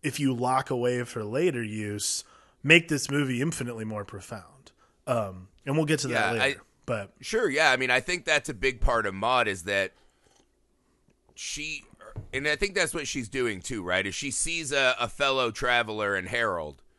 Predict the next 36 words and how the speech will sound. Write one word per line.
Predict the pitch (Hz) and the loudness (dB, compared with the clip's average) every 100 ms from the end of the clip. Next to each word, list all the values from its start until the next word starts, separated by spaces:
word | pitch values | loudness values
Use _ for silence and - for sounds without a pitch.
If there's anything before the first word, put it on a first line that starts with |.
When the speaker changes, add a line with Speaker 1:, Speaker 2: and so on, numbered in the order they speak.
| _ _ _ | _ _ _
Speaker 2:
but | - 147 | -4 -2
isn't | 170 185 170 | 0 -2 -4
afraid | 143 151 139 | -2 -2 -2
to | 135 | -4
tell | 139 139 139 | -4 -2 -2
him, | 117 | -2
you | 110 | -2
know, | 107 110 - | 0 0 -4
"Hey, | 139 156 | -4 -2
man, | 110 110 117 113 _ _ _ _ _ | 0 0 -2 -8 _ _ _ _ _
like, | 120 120 _ - | -4 -4 _ -8
fucking | 139 135 139 | -6 -6 -6
get | 127 135 | -2 2
out | 139 | 2
of | |
your | 135 127 | 2 0
own | 123 | 0
way. | 120 127 80 | 0 0 0
Speaker 1:
Right. | 139 120 | 0 0
Speaker 2:
Like, | 101 113 | -2 0
knock | 139 143 | 0 0
this | 143 - | -6 -2
off," | 139 104 - | 0 0 0
<laughs> | |
right? | 98 - 196 | -4 -2 0
Speaker 1:
Right. | 147 147 104 - | 6 4 4 -4
Speaker 2:
And | 147 | 4
I | 151 151 | 4 6
think | 170 156 | 2 2
there | 151 | 4
is | 147 - | 4 2
something | 143 131 127 | -2 -2 -6
important | 117 123 151 117 104 | -6 -4 -6 -4 -4
to | |
that, | 95 90 85 | 0 0 2
right? | 95 104 | 2 2